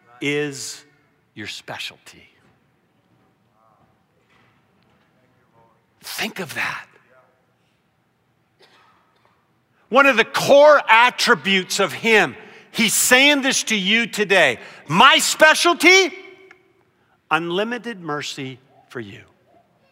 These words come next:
You won't get what you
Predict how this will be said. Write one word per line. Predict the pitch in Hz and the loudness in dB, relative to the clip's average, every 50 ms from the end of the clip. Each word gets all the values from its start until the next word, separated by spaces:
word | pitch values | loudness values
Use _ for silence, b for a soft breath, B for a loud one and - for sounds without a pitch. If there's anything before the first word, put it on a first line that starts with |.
| _ _ _ _ _ _ _ _ _ _ _ _ _ _ _ _ _ _ _ _ _ _ _ _ _ _ _ _ _ _ _ _ _ _ _ _ _ _ _ _ _ _ _ _ _ | _ _ _ _ _ _ _ _ _ _ _ _ _ _ _ _ _ _ _ _ _ _ _ _ _ _ _ _ _ _ _ _ _ _ _ _ _ _ _ _ _ _ _ _ _
You | - 143 220 262 254 185 135 110 123 | -4 -2 0 0 0 -2 -6 -8 -2
won't | 156 202 208 220 247 262 262 - - - - 117 123 | 0 2 4 4 2 0 -4 -12 -20 -20 -20 -12 -6
get | 135 185 156 113 101 101 - - _ _ _ - | -2 -2 -2 -2 -4 -8 -12 -18 _ _ _ -10
what | 127 139 - - | -10 -10 -8 -10
you | 131 131 135 131 131 135 | -8 -8 -6 -6 -8 -10